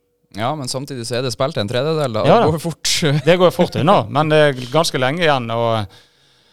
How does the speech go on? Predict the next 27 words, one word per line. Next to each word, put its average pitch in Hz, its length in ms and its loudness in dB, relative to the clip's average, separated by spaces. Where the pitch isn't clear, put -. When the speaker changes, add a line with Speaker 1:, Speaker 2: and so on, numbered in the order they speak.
Speaker 2:
Det 196 200 6
er, 135 1120 4
det 147 60 -6
er - 20 -4
bare 165 240 2
å 156 120 2
holde 127 260 -2
foten 139 380 -8
på 135 100 -12
gassen 127 400 -4
og 117 80 -10
ikke 113 140 -10
på 110 100 -8
bremsen. 107 360 -10
Speaker 1:
Mm. 107 220 -12
Men - 160 -6
i 165 100 2
dag 170 240 4
så, 156 140 0
det 147 220 0
bøtta 156 340 -4
ned 117 300 -2
i - 20 -6
Bodø 113 320 -4
tidligere 113 400 -2
i 95 80 -2
dag, 98 160 -2